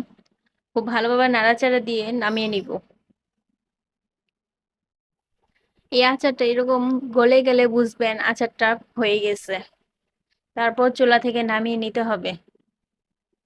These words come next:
এই আচারটা খেতে অনেকই মজার। সবাই একবার হলো বাড়িতে ট্রাই করবেন। আর ভিডিওটি যদি ভালো লাগে আজকের, তাহলে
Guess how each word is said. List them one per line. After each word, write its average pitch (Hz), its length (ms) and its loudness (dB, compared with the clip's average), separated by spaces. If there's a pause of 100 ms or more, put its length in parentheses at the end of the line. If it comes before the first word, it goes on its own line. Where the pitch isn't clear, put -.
(3000)
এই 233 60 -4
আচারটা 254 320 -2
খেতে 254 280 -2
অনেকই 240 400 0
মজার। 233 460 -2 (1080)
সবাই 247 300 2
একবার 247 260 2
হলো 247 200 4
বাড়িতে 226 360 -2
ট্রাই 220 280 -4
করবেন। 196 320 -4 (120)
আর 208 120 -6
ভিডিওটি 254 420 -2
যদি 240 280 -2
ভালো 226 280 -2
লাগে 240 220 0
আজকের, 220 400 -4 (360)
তাহলে 233 300 0